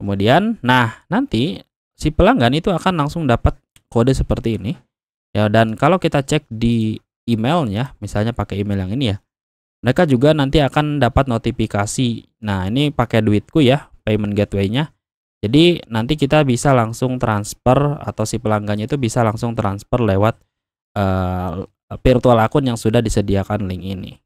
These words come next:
ya. Nah, ini kalau di klik cek transaksi, ini masih pending karena memang ini belum dibayar. Tapi kalau sudah dibayar, ini bisa langsung teman-teman, eh, proses, ya, di menu order ini. Nah, contoh, ya.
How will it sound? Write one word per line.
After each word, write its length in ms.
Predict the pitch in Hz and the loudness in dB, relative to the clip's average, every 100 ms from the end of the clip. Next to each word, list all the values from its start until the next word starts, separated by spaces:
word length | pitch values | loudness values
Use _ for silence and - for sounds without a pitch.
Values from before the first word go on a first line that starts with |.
| - | -4
ya. 160 | 117 - _ _ _ _ _ - | -4 -4 _ _ _ _ _ -14
Nah, 100 | 98 | -8
ini 300 | 104 175 226 | -2 0 2
kalau 400 | - 117 107 104 | 2 4 4 4
di 200 | 104 104 - _ _ _ | 2 -2 -6 _ _ _
klik 240 | - 131 - | -4 -4 -2
cek 320 | - 110 _ - | -2 -2 _ -4
transaksi, 480 | 113 123 185 - 117 | -2 0 -2 -2 -2
ini 160 | 160 | 0
masih 240 | 156 139 139 | 2 2 2
pending 400 | 127 101 156 156 | 2 0 -2 -2
karena 160 | 127 | 0
memang 480 | 143 131 147 160 170 _ _ - | 0 0 0 -2 -6 _ _ -16
ini 140 | - 123 | -4 0
belum 240 | 123 104 | 2 2
dibayar. 420 | 98 98 110 98 | 2 2 2 2
Tapi 240 | - 117 175 | -2 -4 0
kalau 160 | 160 135 | 2 0
sudah 240 | 123 110 | 2 0
dibayar, 420 | 104 101 143 123 101 | 2 2 2 4 2
ini 180 | 104 135 | -2 -4
bisa 300 | 110 101 113 | -2 0 0
langsung 320 | 101 98 113 | 0 -2 -6
teman-teman, 460 | 110 98 98 110 123 - _ _ _ _ - | -4 -4 -2 -2 -2 -6 _ _ _ _ -2
eh, 280 | 98 95 92 | 2 2 2
proses, 640 | 104 92 151 202 - - - _ - | 2 2 2 0 -2 -8 -18 _ -2
ya, 160 | 131 | 0
di 160 | 120 110 | 2 0
menu 240 | 104 101 | 0 0
order 320 | 98 98 101 | 0 2 2
ini. 400 | 98 95 156 190 - | 0 0 -2 -2 -6
Nah, 220 | - 95 95 | -4 -4 -2
contoh, 240 | 110 113 156 | -2 2 4
ya. 240 | 135 170 | 2 0